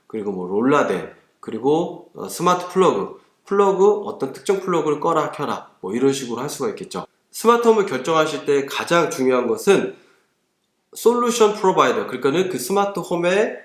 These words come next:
플랫폼을 제공하는 회사를 결정하는 겁니다. 이게 왜 중요하냐면 먼저는, 어, 확장성이에요. 내가 어떤 스마트홈 에너지 세이빙을 샀어요.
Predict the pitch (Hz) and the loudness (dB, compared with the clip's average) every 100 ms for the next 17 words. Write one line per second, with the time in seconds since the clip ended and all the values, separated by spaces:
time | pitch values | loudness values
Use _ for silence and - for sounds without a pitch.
0 | _ _ 214 226 226 214 208 185 123 139 | _ _ 2 4 6 4 4 -2 -4 0
1 | 143 139 139 156 151 127 160 165 120 135 | 2 2 0 -2 -2 0 0 -2 -4 2
2 | 151 135 107 92 85 - _ _ _ _ | 2 2 -2 -6 -12 -18 _ _ _ _
3 | 151 180 175 185 156 135 147 139 131 127 | -4 -2 4 4 6 6 4 2 0 2
4 | 110 117 156 87 - - _ - 135 147 | 2 2 2 2 -6 -18 _ -2 2 4
5 | 147 170 135 - - _ - 117 104 185 | 4 4 2 0 -12 _ -14 -12 -8 -6
6 | - 220 208 156 117 98 104 95 - 110 | 2 2 4 -2 -2 -4 -4 -6 -10 -6
7 | 127 160 107 - 156 139 185 190 190 180 | 2 4 2 0 0 0 0 -2 0 -2
8 | 165 170 165 - _ _ _ _ _ _ | -2 -2 -8 -16 _ _ _ _ _ _
9 | - 135 151 151 165 135 127 123 165 - | -2 4 4 4 2 2 2 -4 -4 2
10 | 151 185 - | 2 2 -2